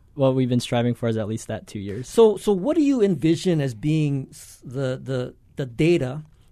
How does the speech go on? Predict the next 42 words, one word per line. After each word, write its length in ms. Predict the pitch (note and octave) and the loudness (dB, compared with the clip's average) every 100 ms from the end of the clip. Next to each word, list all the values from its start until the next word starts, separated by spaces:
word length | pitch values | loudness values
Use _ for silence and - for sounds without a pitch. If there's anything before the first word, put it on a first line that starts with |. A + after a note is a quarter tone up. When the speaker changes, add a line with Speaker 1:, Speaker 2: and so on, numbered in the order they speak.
| - | -8
Speaker 2:
and 160 | D3 C#3+ | -4 -2
how 160 | F3 | -2
does 160 | B3 - | -2 -2
that 220 | F#3 D#3 | -4 -2
data 380 | E3+ E3 D#3+ D3 | -2 0 0 -2
inform 600 | C#3+ - - D#3 D#3+ C#3+ | -2 -4 -4 0 0 0
anybody 680 | D3+ D#3 B2+ C3+ C#3 C#3 B2+ | 0 0 0 -2 0 -2 -2
about 440 | C#3 A#2 B2+ B2+ - _ _ _ _ _ D3+ | -6 -4 -4 -4 -10 _ _ _ _ _ -4
actions 480 | D3+ - D3 C3+ | -4 -4 -6 -6
to 80 | - | -10
take? 380 | - - - - _ _ _ _ | -14 -16 -16 -20 _ _ _ _
So 160 | - F3+ | 2 4
let's 220 | G3 A3 | 4 2
say 80 | C4+ | 0
you 400 | G#3 G3+ G#3 F#3 - - _ _ _ _ | 0 0 -2 -4 -12 -20 _ _ _ _
go 140 | - C3+ | -6 -4
to 80 | D#3+ | -2
college, 920 | D#3+ D#3 D#3+ F3+ F3+ D3+ - - - | -2 -2 -2 -4 -8 -14 -18 -18 -12
you, 140 | C3 - _ D3 | -12 -12 _ -4
you 120 | C#3 | -2
know, 120 | C3+ | -2
you're 240 | B2 A#2+ B2+ | -2 -4 -2
interested 480 | D3+ D#3 - E3 | -2 -2 -4 0
in 160 | D3+ C3 | 0 0
what's 160 | D3+ - | -2 0
happening 380 | F#3+ F#3+ F#3+ | 0 2 4
at 80 | F3+ | 4
Iolani, 520 | F3 F3 E3 E3 F3+ | 4 4 2 0 0
you 180 | E3+ C#3 | 0 -2
go 160 | C3 D#3 | 2 2
back, 520 | D#3 D#3+ F#3 - - - - - - | 2 0 -2 -8 -20 -20 -20 -14 -2
you 120 | D#3 | 2
know, 160 | D3+ | 2
to 160 | D3+ D#3+ | 2 4
your 360 | D#3 C#3+ C#3+ C3+ | 4 4 2 0
teachers 580 | E3+ F#3 F3 E3+ D#3+ C3 | -2 -2 2 2 2 0
and 200 | B2+ A2 | -4 -2
say, 200 | C#3+ G3 | -2 0
"Hey, 180 | C4 | 2
so 180 | E3 D#3+ | 2 2
how's 320 | A2+ G3 A#3+ - | 0 -2 -2 -2
the 260 | F#3+ D3 | -2 -2